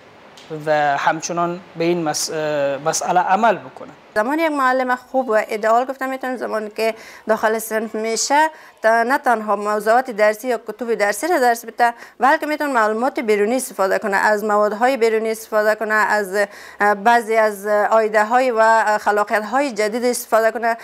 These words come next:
Speaker 2: نه تنها م-، استاد محوری باشه، شاگرد بیاد، م، استاد درس بده، شاگرد بیاد تکرار کنه، بلکه شاگرد آمادگی بگیره، بعض مواد و بعض خلاقیت‌های، اه، خودشان را به خرج بدن.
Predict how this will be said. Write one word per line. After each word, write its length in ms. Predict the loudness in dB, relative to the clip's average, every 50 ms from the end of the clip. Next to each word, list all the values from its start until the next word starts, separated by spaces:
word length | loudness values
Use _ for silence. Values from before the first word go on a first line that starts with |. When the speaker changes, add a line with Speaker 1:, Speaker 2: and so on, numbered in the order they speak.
| -16 -8 -2 -2
Speaker 2:
نه 60 | 0
تنها 300 | 2 2 0 0 0 -2
م-، 100 | 0 0
استاد 440 | 0 0 0 0 -2 -2 -2 0 0
محوری 380 | -2 -2 0 0 2 2 0
باشه، 320 | -2 -2 -4 -2 -2 -2 -2
شاگرد 340 | -2 -4 -2 -4 -4 -2
بیاد، 220 | 0 -2 -2 -2 -2
م، 260 | -6 -4 -4 -4 -6 -8 -12 -18 -16 -8 -6
استاد 280 | -4 2 2 2 4 4
درس 240 | 2 2 2 0
بده، 180 | -8 -8 -8 -6
شاگرد 320 | -4 -2 -2 -2 -2 0
بیاد 200 | 2 2 2 2 0 -2
تکرار 420 | -4 -4 -4 -2 0 0 0 0
کنه، 200 | -2 -6 -8 -8 -10 -12 -10 0 2
بلکه 200 | 2 2 2 0
شاگرد 480 | -2 0 0 2 2 2 2 2 2
آمادگی 380 | 2 0 0 0 0 0 -2 -2
بگیره، 400 | -4 -4 -4 0 2 4 4 4
بعض 240 | 4 2 0 0 0
مواد 380 | -2 -2 0 0 -2 -2 -2
و 380 | -2 0 0 2 2 2 2 2 0 -4 -18 -20 -8 0
بعض 200 | 2 2 2 2
خلاقیت‌های، 920 | 0 0 0 2 2 2 0 0 -2 -4 -4 -2 -2 -2 0 2 2 0 0 2
اه، 240 | 2 2 2 2
خودشان 340 | 0 -2 -6 -6 -4 -4 -2
را 60 | -2
به 80 | -2 -4
خرج 240 | -4 -2 -2 -4 -4 -4
بدن. 300 | -16 -14 -12 -12 -12 -14